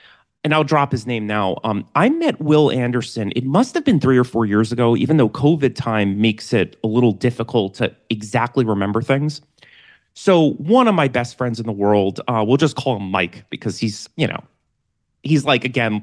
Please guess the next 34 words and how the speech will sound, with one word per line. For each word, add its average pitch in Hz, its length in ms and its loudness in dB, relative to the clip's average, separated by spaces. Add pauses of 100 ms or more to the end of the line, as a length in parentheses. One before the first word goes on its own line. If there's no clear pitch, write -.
kind 120 180 -4
of 107 80 -2
the 107 60 -2
golden 101 340 -2
goose. 95 240 -4
He 131 60 -2
would 135 100 0
never 101 180 -2
come 98 220 -4
on 90 100 -2
the 90 80 -6
show, 90 200 -6
I 92 80 0
don't 85 180 -8
think, 92 240 -8
but 95 140 -2
he'd 110 120 0
be 98 120 2
a - 20 0
great 92 300 -2
guest. 92 400 -8
Uh, 92 180 -8 (240)
really 170 220 6
good 139 240 0
teaching 120 360 -6
friend, 117 200 -2
really, 170 200 4
like, 113 160 2
one 113 120 0
of 92 60 -2
my 87 80 -4
best 85 220 -6
friends, - 220 -10
actually. - 420 -8